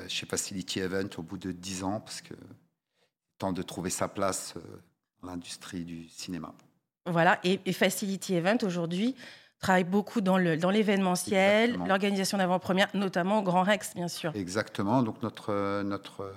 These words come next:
Speaker 1: euh, notre principale, euh, notre sp-, principale profession, c'est le service, parce qu'on a pour rendre le service, je pense, à énormément de distributeurs, euh, en France. On apporte la promotion, la distribution, euh,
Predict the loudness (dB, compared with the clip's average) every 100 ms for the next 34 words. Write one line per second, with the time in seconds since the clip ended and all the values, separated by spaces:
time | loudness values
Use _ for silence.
0 | -12 -10 -10 -14 -16 -20 -8 -6 -4 -2
1 | 0 0 -2 -4 -6 -10 -10 -12 -12 -10
2 | -10 -10 -6 -4 -2 -2 -4 -4 -8 -4
3 | -4 0 -2 -2 -6 -6 -4 -2 -2 -4
4 | -4 -6 -10 _ -20 _ _ _ -6 -2
5 | -4 -2 -2 0 -4 -6 -8 -8 -12 -10
6 | -10 -8 -8 -8 -10 -12 -12 -6 -2 -2
7 | -2 -6 -8 -10 -10 -4 -2 -2 -2 -8
8 | -10 -12 -14 -18 -14 -14 -2 -2 -2 -8
9 | -16 -20 _ _ _ _ _ _ 0 0
10 | 0 -4 -6 -6 -4 -2 -2 -2 0 2
11 | 0 -2 -6 -10 -10 -8 -8 -6 -4 -2
12 | -2 -2 -4 -4